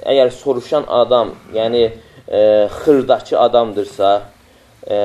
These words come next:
ifrata varan adamdırsa, onda, yəni, cavab verilməyə bilər. Və yaxud da o soruşmağı ilə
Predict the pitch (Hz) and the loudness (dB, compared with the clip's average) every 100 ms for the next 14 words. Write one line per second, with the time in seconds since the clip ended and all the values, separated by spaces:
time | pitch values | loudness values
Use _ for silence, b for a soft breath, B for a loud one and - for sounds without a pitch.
0 | 101 117 - 127 117 123 113 110 110 104 | -2 -6 -4 0 2 2 4 2 2 0
1 | 110 107 95 90 104 104 87 - 110 107 | 0 -2 -6 -6 0 0 0 -4 -6 0
2 | 110 101 101 101 107 107 104 98 98 101 | 2 2 -2 -4 0 2 2 -2 -4 -6
3 | 101 95 87 95 98 95 b b b - | -6 -6 -4 -2 -2 -2 b b b 0
4 | 123 151 151 139 135 139 131 139 135 147 | 2 2 0 -6 0 0 2 0 -2 -2
5 | 131 - 127 123 135 127 120 | -2 -2 -2 0 -2 0 2